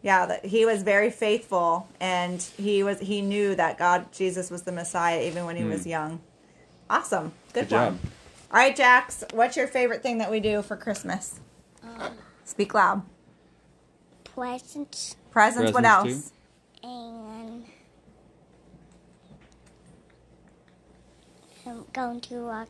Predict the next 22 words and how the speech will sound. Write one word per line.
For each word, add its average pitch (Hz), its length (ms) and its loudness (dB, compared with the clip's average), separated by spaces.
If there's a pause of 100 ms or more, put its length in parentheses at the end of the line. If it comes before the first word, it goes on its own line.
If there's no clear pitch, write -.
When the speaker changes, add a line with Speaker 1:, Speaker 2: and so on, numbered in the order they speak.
(120)
Speaker 3:
and 220 180 -16
jump. 240 460 -10
Speaker 1:
I'm 202 80 -2
going 233 340 4
to 233 120 4
Speaker 2:
Oh. 214 60 4
Speaker 1:
rock 202 320 8
and 202 200 -6
jump. 185 260 -4
We're 208 160 4
Speaker 2:
There - 0 -
you 208 60 2
Speaker 1:
about 202 120 2
to 190 60 0
Speaker 2:
go. 180 140 0
Speaker 1:
do 214 60 0
that 185 200 4
now, 190 240 4
Speaker 2:
Good 185 60 6
Speaker 1:
aren't 185 120 2
Speaker 2:
one. 180 120 0
Speaker 1:
we? 180 160 -6